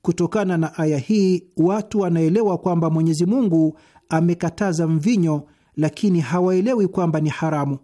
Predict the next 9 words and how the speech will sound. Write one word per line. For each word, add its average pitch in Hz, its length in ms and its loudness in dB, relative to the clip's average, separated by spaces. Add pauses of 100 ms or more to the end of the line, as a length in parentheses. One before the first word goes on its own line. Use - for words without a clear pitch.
(160)
Hukumu 175 420 0
yake 160 300 -2
ni 135 160 -2
ipi?" 202 360 -2 (260)
Imam 247 320 2
Kadhim 190 380 0
alayhi 175 380 0
salam 165 400 0
alisema, 156 640 -2